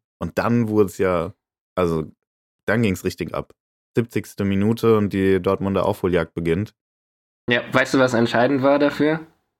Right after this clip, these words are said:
Speaker 1: Haalands Assist?
Speaker 2: Nee.
Speaker 1: <laughs>
Speaker 2: In meinen Augen ganz entscheidend war die Auswechslung von, äh, Rode. Weil ich find,
Speaker 1: Ja.
Speaker 2: Dortmund kam überhaupt nicht durchs Zentrum,
Speaker 1: Ja.
Speaker 2: bis Rode ausgewechselt wurde.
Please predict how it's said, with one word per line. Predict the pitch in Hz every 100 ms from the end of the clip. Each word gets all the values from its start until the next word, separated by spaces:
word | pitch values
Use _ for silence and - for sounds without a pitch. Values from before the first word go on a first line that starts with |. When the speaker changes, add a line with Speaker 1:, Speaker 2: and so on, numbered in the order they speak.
| _ _ _ _ _ _ _ _ -
Speaker 1:
Haalands | 82 82 85 80 -
Assist? | - - 104 - _ _ _ -
Speaker 2:
Nee. | 113 113 107
Speaker 1:
<laughs> | 156 - 165 - - -
Speaker 2:
In | 135
meinen | 127 147 165
Augen | 143 147 147
ganz | 127 147 147
entscheidend | 143 127 135 135 120
war | 120
die | 117
Auswechslung | 120 123 123 117 123 117
von, | 120 117 117 113
äh, | 110 113
Rode. | 107 117 110 101 101 _ _ _ _ _ _ _ _ _ _ _ _ - -
Weil | 123
ich | -
find, | 160 -
Speaker 1:
Ja. | 98 107 123 135
Speaker 2:
Dortmund | 147 170 160
kam | - 147
überhaupt | 143 135 123 156 -
nicht | 165 151
durchs | 139
Zentrum, | - 139 135 117 127 -
Speaker 1:
Ja. | 110 107
Speaker 2:
bis | 113 147 147
Rode | 135 139 117
ausgewechselt | 123 113 110 104 107
wurde. | 107 113 135